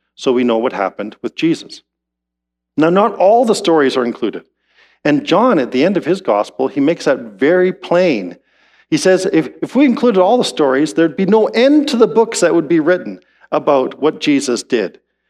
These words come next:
So we have a snapshot, a sample of stories, so that we can understand the life and the ministry, the work of Jesus,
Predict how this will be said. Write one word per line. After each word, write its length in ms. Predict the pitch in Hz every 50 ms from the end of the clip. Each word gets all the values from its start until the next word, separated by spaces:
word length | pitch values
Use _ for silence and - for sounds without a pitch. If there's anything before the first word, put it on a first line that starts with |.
| _ _ _
So 160 | - - 151
we 160 | 143 143 147
have 240 | - 104 143 143 139
a 100 | 127 113
snapshot, 1000 | 104 - - - - - 165 190 208 196 185 - - - - 98 87 92 - _ _ -
a 60 | -
sample 640 | - - - - - 170 180 190 196 196 190 165
of 120 | 151 147 -
stories, 560 | - - 143 127 120 110 98 98 101 - - _ _ _ _ _
so 140 | - - 120
that 100 | 120 120
we 140 | 104 110 113
can 180 | - 110 107
understand 720 | - - 147 170 180 170 - - 143 131 120 120 117 123 113 _ _ _ _ _
the 100 | 113 104
life 520 | 104 104 113 127 143 156 156 151 - - -
and 160 | - 117 113
the 40 | 107
ministry, 560 | 110 113 123 131 135 131 - - 131 123 120
the 140 | 117 - 107
work 460 | 95 90 95 117 117 117 - - _ _ _ _ _ _ _
of 220 | - 110 104 - _
Jesus, 640 | - - 131 147 143 107 98 95 95 104 104 -